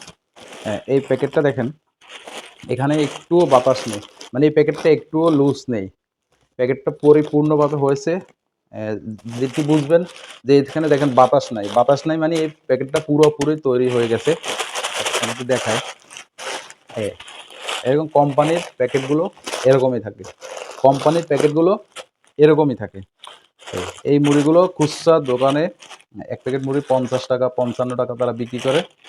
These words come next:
এ, এটি কত আপনি পাইকারি বিক্রি করবেন বা এটিতে কত খরচ হয়েছে, সব কিছু আপনাদেরকে বলে দেবো এই ভিডিওর শেষে।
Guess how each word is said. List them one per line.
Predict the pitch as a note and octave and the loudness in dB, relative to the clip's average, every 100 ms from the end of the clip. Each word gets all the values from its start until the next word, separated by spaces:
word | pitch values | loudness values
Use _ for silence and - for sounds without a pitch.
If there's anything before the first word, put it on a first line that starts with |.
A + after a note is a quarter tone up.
| - - - - | -20 -20 -18 -12
এ, | G#2+ | -10
এটি | A2+ C#3+ | -8 -4
কত | D3 D3 D#3 | -2 0 2
আপনি | D#3 C3 C3+ | 2 0 -2
পাইকারি | C3 B2 C3+ | -2 -2 -2
বিক্রি | B2+ B2 B2 | -4 -6 -6
করবেন | B2 B2+ B2 _ A2+ | -4 -6 -10 _ -4
বা | A#2 | -4
এটিতে | B2+ D3 C#3+ | -2 -4 0
কত | C#3+ D#3+ D3+ | 0 0 0
খরচ | C3+ C3+ | 2 2
হয়েছে, | C3+ D3 C#3 E3+ - _ _ _ | 2 0 0 -6 -10 _ _ _
সব | E3 | -6
কিছু | D3+ E3+ F3+ | -6 -2 -2
আপনাদেরকে | D3 D3+ D3+ | 0 0 0
বলে | C#3+ C3+ | 0 0
দেবো | C3+ C#3 - | 0 -4 -2
এই | B2 | -2
ভিডিওর | A#2+ A#2+ C#3 | -2 -4 -4
শেষে। | C#3+ - A#2+ - | -6 -8 -8 -8